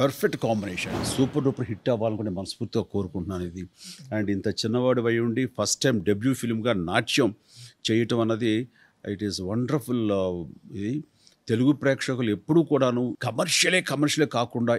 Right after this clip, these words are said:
ఇలాంటి ప్యాషన్తో సినిమా చేసే వాళ్ళని ఖచ్చితంగా ఆదరిస్తారని నమ్మకం నాకుంది. అంటే మనకి, ఆ, చెప్పాలంటే శంకరాభరణం ముందు, శంకరాభరణం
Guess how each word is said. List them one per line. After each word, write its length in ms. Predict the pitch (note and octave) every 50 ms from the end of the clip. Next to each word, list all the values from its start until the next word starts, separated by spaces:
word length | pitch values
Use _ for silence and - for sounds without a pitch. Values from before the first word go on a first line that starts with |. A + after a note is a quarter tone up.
| -
ఇలాంటి 340 | A#2 A2+ C3 C#3 E3 D#3 E3+
ప్యాషన్తో 600 | - - - A#2 A#2 C#3 - D3+ D3+ C3 D#3 C#3+
సినిమా 320 | - - A2 A#2+ C3+ C3+
చేసే 300 | C3 C3 B2+ A#2 - A#2+
వాళ్ళని 680 | A#2 A2+ A#2 A2+ A#2 A#2 A2 A2 A2 A2 A2 F#2+ G2 A#2 - _ _ - - - - - - _ _ -
ఖచ్చితంగా 400 | B2 A#2+ - F3 F#3+ F3+ D#3+ B2+
ఆదరిస్తారని 600 | A#2+ B2+ A#2 D3+ C#3+ - - - B2+ A#2 A2 G2+
నమ్మకం 320 | G2 G#2+ A#2+ A2+ A#2+ G#2+
నాకుంది. 500 | G2 F#2 F2 - F2+ F2+ F2 - - - _ _ _ _ _ _ _ _ _ _ _ _ _ -
అంటే 240 | A2 B2 D3 D#3 D3+ A2+ G2 - D#2
మనకి, 440 | D2 G2 G2+ G#2 - G2 G2+ A2 A2+
ఆ, 380 | G#2 G2+ G2 F#2 F2+ F2+ F#2 A2 A#2 A2+ A#2+ B2+ B2+ - - G2+ A#2 G#2+ G#2 - -
చెప్పాలంటే 500 | G2+ - - C#3 D3 D3+ C#3+ B2 D3 C#3+
శంకరాభరణం 1000 | C#3 - - A2 G#2 G#2 G2 C#3+ C#3+ D3 C#3+ B2+ C#3 C#3 C#3+ C#3+ C#3 B2 A2+ A2
ముందు, 420 | A#2+ B2 C3+ D3+ D3+ C3+ D#3 E3 D#3
శంకరాభరణం 680 | - - A2 A2+ B2+ C3 C3+ C3 C3+ C3+ C#3 B2